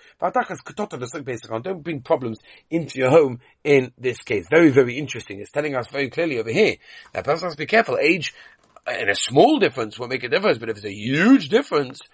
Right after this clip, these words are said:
can make problems. Yeah. Weiter. Um, Omar Rava, Omar Rav Nachman, Halacha Chalitza B'Shlosh. The halacha is that Chalitza has to be done. Dafka in front of three. Uh, Hoyel, the st-, the Sosam Lon Tana Kabasa.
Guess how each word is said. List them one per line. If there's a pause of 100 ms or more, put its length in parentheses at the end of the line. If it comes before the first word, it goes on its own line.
(260)
can
make
problems. (380)
Yeah. (1200)
Weiter. (560)
Um,
Omar
Rava,
Omar
Rav
Nachman,
Halacha
Chalitza
B'Shlosh.
The
halacha
is
that
Chalitza
has
to
be
done. (320)
Dafka
in
front
of
three. (380)
Uh,
Hoyel, (440)
the
st-,
the (100)
Sosam
Lon
Tana
Kabasa.